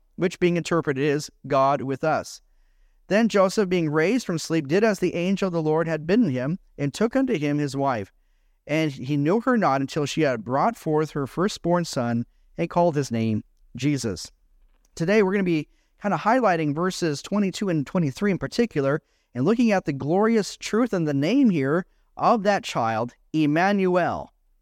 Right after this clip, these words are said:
God with us. What a tremendous passage this is. Um, this morning during Sunday school, we looked at, uh,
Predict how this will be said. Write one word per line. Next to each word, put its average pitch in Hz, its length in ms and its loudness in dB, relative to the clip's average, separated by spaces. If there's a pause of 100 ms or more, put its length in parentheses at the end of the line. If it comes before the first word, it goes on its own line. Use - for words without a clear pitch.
God 135 500 0 (200)
with 123 300 -4
us. - 400 -8 (1300)
What 156 160 0
a 190 40 2
tremendous 175 600 2
passage 156 500 -2
this 135 280 -4
is. 113 440 -2
Um, 120 380 -4 (960)
this 165 220 0
morning 185 340 4
during 165 240 2
Sunday 202 320 0
school, 131 340 -2
we 143 140 0
looked 165 280 0
at, 147 540 -2
uh, 123 680 -6